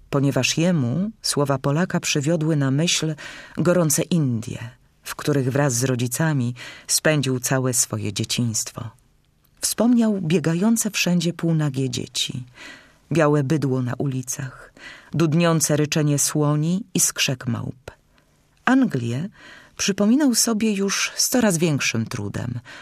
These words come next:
jak przez mgłę, która spowijała ją przez wiele miesięcy w roku. „No tak”, otrząsnął się gubernator. „Wy, Polacy, staliście się narodem bez swojej ziemi i ojczyzny.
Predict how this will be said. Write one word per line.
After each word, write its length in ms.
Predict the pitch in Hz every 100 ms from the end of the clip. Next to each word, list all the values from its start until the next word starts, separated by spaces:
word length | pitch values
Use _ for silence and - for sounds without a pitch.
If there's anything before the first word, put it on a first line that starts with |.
| - 131
jak 400 | 143 143 - -
przez 260 | - 151 151
mgłę, 460 | 147 143 147 104 107 - - - -
która 360 | - 151 139 131
spowijała 840 | - - 139 123 139 151 139 120
ją 220 | 113 113 117
przez 320 | - 120 127
wiele 380 | 127 180 180 143
miesięcy 540 | 113 - 104 98 -
w 80 | -
roku. 440 | - - - - - - _ _ _ _ -
„No 120 | 302
tak”, 460 | 359 320 - - 127 120 107 - - - - -
otrząsnął 540 | 123 - 131 147 196
się 140 | 185 -
gubernator. 720 | 131 120 - 123 - - - - - - - -
„Wy, 360 | 156 160 175 190
Polacy, 500 | 202 190 196 196 233
staliście 540 | - 160 151 147 165
się 140 | - 160
narodem 460 | 151 147 143 151
bez 200 | 147 143
swojej 380 | - 147 139 147
ziemi 460 | 131 139 131 131 -
i 80 |
ojczyzny. 720 | - 147 147 269 220 131 120